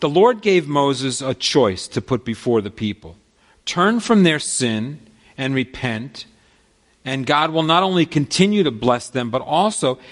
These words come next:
his presence would be evident in their lives. Now that is real revival. Turning from your sin and asking and seeking for more and more of God.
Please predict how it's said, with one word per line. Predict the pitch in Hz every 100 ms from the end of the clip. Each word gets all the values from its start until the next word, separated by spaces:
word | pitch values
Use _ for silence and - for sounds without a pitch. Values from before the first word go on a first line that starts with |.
| -
his | 151 -
presence | - 185 190 214 185 175
would | 151
be | 135 -
evident | 165 151 139 131 127
in | 127
their | 127 127
lives. | 135 123 90 82 - - - -
Now | 165 170
that | 143 139 208 202 -
is | 143 117
real | 127 143 135
revival. | 127 113 135 131 110 80 - _ _ _ _ _ _ _ _ _ _ _ _
Turning | - 202 226 220 185
from | - 143 123
your | 113
sin | - - 107 87 87 _ _ - - _ _
and | 143 143 _ _
asking | 185 214 202 - 143 120
and | 110
seeking | - - 226 220 175 135
for | 143
more | 135 151 170 156
and | 143
more | 147 147 135
of | 107 104
God. | 101 85 85